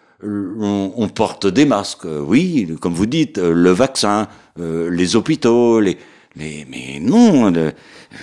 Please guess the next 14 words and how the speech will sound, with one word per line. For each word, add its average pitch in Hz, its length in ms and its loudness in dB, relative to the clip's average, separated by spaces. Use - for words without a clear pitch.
on - 80 -6
peut - 180 2
tous, - 540 2
tous, - 560 -4
à 90 140 0
notre 110 240 0
niveau, 104 360 0
faire - 300 -6
quelque 117 280 -2
chose. 92 400 -8
C'est-à-dire, 90 720 -4
euh, 82 100 -14
toujours 107 320 0
pareil, 80 400 -6